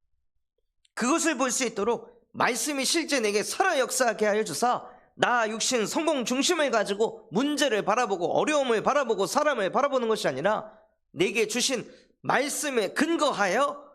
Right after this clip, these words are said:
모든 것을 바라볼 수 있는 힘을 나에게 주시옵소서.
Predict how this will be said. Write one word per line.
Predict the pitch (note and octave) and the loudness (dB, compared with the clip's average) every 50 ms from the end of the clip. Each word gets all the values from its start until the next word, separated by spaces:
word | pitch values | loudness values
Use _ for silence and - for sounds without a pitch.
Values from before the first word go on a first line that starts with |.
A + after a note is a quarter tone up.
| - _ _ _ _ | -20 _ _ _ _
모든 | - D4+ F4+ F4 F#4+ F4+ | 0 0 2 2 0 0
것을 | F4 F4 E4 - D4+ D#4+ D#4 A3+ | 0 0 0 0 0 0 0 0
바라볼 | - A3+ A#3+ C4 A3 A#3+ A#3 | 0 2 2 2 2 0 -2
수 | G#3+ - - | -2 -2 -2
있는 | A3+ F3 D#3 F3+ A3 A#3 - - - - - _ _ _ _ _ _ _ | -2 -2 0 0 0 -2 -2 -6 -12 -18 -20 _ _ _ _ _ _ _
힘을 | - - - G#4 G#4 F#4+ F4 D#4+ | -8 -2 -2 0 2 2 2 2
나에게 | C#4 A#3 G#3+ G3+ F#3 G3+ G#3 | 2 0 0 0 -2 -2 -4
주시옵소서. | E3+ D#3+ - - D#3 C3+ - - - - - - - | -4 -6 -6 -8 -8 -8 -10 -12 -14 -14 -16 -16 -18